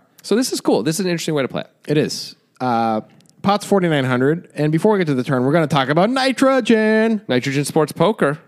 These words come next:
Speaker 2: That's not the one I was talking about.
Speaker 1: Oh, you, what, what were you talking about?
Speaker 2: The Element.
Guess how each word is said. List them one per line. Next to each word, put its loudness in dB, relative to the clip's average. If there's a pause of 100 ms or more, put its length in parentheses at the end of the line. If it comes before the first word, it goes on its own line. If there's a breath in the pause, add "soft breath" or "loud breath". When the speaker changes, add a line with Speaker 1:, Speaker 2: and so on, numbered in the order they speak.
(120)
Speaker 2:
That's -4
not -2
the 0
one 2
I 2
was -2
talking -2
about. 0
Speaker 1:
Oh, -20
you, -4
what, -4
what -2
were -2
you -2
talking -4
about? -8 (360 soft breath)
Speaker 2:
The 0
Element. -2